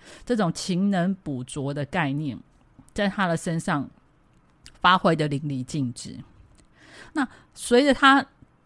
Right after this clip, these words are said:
做生意资本快速的累积呢，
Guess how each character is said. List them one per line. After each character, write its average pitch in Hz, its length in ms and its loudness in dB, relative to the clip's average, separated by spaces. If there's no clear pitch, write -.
做 262 180 4
生 226 240 2
意 240 140 6
资 214 240 -2
本 156 220 0
快 196 280 4
速 175 220 0
的 147 80 2
累 127 180 -4
积 151 280 -8
呢， 151 240 -6